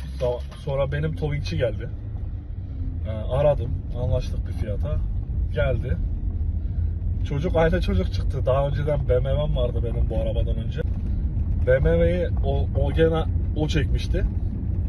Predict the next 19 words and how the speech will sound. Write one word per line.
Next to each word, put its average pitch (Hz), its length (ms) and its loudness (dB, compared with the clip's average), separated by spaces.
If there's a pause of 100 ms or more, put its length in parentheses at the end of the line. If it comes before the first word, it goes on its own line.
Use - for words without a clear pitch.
(140)
B 123 100 2
M 131 100 2
W'de 131 320 2
de 139 80 2
şey - 180 2
olmuştu. - 400 2 (1080)
Ee, 101 640 -2
söyleyin 117 460 0
benimle. - 340 0 (1900)
Air 151 160 4
valve, 135 280 4 (240)
yani - 120 4
hava 151 300 4
valve'i - 320 6
gitmişti. - 480 4 (2250)
Neyse, 180 240 4
aynı 185 180 6
çocuk 185 240 2
o 202 280 2